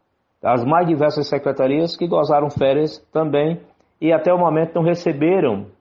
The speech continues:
um terço de férias. Então é importante, né, que a Secretaria de Administração, juntamente com a Secretaria de Finanças, veja isso imediatamente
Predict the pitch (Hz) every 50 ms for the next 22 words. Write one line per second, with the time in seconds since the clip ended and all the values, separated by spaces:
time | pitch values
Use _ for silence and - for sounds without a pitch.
0 | _ - 135 147 139 - 120 117 113 - 117 104 104 101 - - 78 82 92 90
1 | - _ _ _ _ _ _ _ _ _ _ _ - 127 - - 165 185 185 180
2 | 190 180 151 127 - 139 147 175 190 190 - 113 113 120 139 135 - 143 147 151
3 | 143 147 - 170 160 - 156 151 151 147 139 143 135 127 131 127 117 120 117 -
4 | 117 107 98 98 - - 101 107 127 147 143 - - - _ _ _ _ _ _
5 | _ _ _ _ _ _ _ _ _ - - 131 131 135 135 143 131 131 127 123
6 | 127 - 123 123 120 - - 123 - 123 113 - 113 113 107 107 - - 110 95
7 | 90 104 120 135 - - 98 - - _ _ _ _ _ _ _ _ _ _ -
8 | 104 127 165 190 185 180 185 156 156 175 180 175 - 175 180 185 180 175 190 175
9 | 180 180 175 151 139 143 160 180 175 - - -